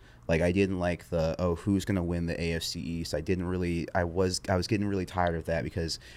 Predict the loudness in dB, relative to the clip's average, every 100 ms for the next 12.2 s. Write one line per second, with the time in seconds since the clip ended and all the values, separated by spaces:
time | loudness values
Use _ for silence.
0 | -16 2 6 8 10 8 4 -2 -2 2
1 | 4 4 2 0 -2 0 -2 -2 -2 0
2 | 0 -2 -4 -4 -4 -4 -8 -10 -16 -20
3 | -20 -2 4 4 4 -2 -2 0 0 0
4 | 0 0 2 0 -2 0 0 -2 -6 -4
5 | -4 -6 -6 -6 -6 -4 -4 -4 -6 -6
6 | -8 -6 -6 -6 -6 -6 -4 -4 -6 -10
7 | -14 -14 -14 -8 -4 -2 -2 -4 -8 -2
8 | 0 0 -4 -2 0 0 -2 -12 -20 -4
9 | 0 2 2 2 -2 -4 -6 -6 -6 -4
10 | -2 -2 -4 -4 -2 -2 -2 -4 -4 -4
11 | -6 -4 -2 0 0 0 -4 -2 0 2
12 | 0 -4